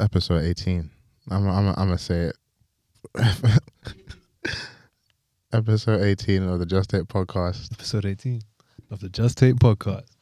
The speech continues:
Speaker 1: Yeah, it's been your boy Remy.
Speaker 2: And your boy Sans.
Speaker 1: Yeah, we out.
Speaker 2: We out.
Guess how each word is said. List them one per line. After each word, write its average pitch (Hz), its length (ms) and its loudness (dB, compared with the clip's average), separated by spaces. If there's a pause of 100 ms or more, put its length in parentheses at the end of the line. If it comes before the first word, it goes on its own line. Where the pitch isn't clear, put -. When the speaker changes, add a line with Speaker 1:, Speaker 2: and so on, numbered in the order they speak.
(560)
Speaker 1:
Yeah, 92 180 2
it's 82 120 -2
been 98 180 4
your 95 80 4
boy 98 240 4
Remy. 104 340 4 (1600)
Speaker 2:
And 104 100 -2
your 98 80 0
boy 98 180 0
Sans. 107 540 4 (920)
Speaker 1:
Yeah, 92 180 0
we 82 120 0
out. 90 260 0 (760)
Speaker 2:
We 98 160 0
out. 101 220 2